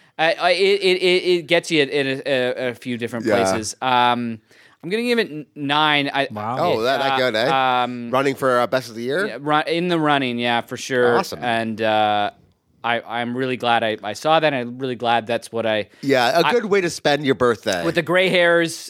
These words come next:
Speaker 1: at the
Speaker 2: Yeah.
Speaker 1: Playhouse
Speaker 2: Yeah,
Speaker 1: in the, uh,
Speaker 2: exactly.
Speaker 1: for a
Speaker 2: And
Speaker 1: matinee.
Speaker 2: the, I love matinees, man. They're the best.
Speaker 1: Well, they were, like, I never g-, I could, it was
Speaker 2: Yeah.
Speaker 1: only playing on matinees,
Speaker 2: Yeah.
Speaker 1: and I'm going, "I c-, can't do this," but the one excuse I can have is
Speaker 2: It's my birthday. I can
Speaker 1: it's
Speaker 2: do
Speaker 1: my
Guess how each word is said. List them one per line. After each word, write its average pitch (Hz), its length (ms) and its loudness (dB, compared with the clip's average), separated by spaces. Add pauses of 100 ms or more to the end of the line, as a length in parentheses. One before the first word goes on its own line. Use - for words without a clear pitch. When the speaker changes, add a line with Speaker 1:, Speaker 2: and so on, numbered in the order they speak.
Speaker 1:
at 143 180 2
the 98 60 0
Speaker 2:
Yeah. 92 40 -4
Speaker 1:
Playhouse 135 640 2
Speaker 2:
Yeah, 113 140 0
Speaker 1:
in 104 100 -2
the, - 80 -6
uh, 95 100 0
Speaker 2:
exactly. 98 280 -2
Speaker 1:
for 135 80 -2
a 127 40 0
Speaker 2:
And 120 80 -6
Speaker 1:
matinee. 120 420 -2
Speaker 2:
the, - 60 -16 (500)
I 143 80 0
love 120 220 0
matinees, 95 460 -4
man. 95 200 0
They're 98 100 -2
the 65 120 -16 (160)
best. - 320 -12
Speaker 1:
Well, 196 140 4
they 214 100 4
were, 208 180 0
like, 196 300 -2 (140)
I 196 160 2
never 214 320 2
g-, 180 120 -2
I 180 80 2
could, 185 240 -6 (120)
it 190 120 2
was 196 140 0
Speaker 2:
Yeah. - 80 -4
Speaker 1:
only 226 340 2
playing 185 520 0
on 180 220 -2
matinees, 185 300 0
Speaker 2:
Yeah. 175 340 2 (100)
Speaker 1:
and 175 120 2
I'm 175 140 0
going, 175 300 2 (720)
"I 185 260 0 (180)
c-, - 140 -20 (220)
can't 208 260 0
do 220 140 0
this," 208 160 0 (340)
but 156 140 0
the 151 40 -2
one 156 160 2
excuse 214 320 -4
I 175 60 0
can 135 140 -4
have 143 200 0
is 135 120 -8
Speaker 2:
It's 160 120 -6
my 214 80 -2
birthday. 254 460 0
I 139 40 -2
can 247 80 -8
Speaker 1:
it's 262 80 -8
Speaker 2:
do 285 60 -6
Speaker 1:
my - 80 0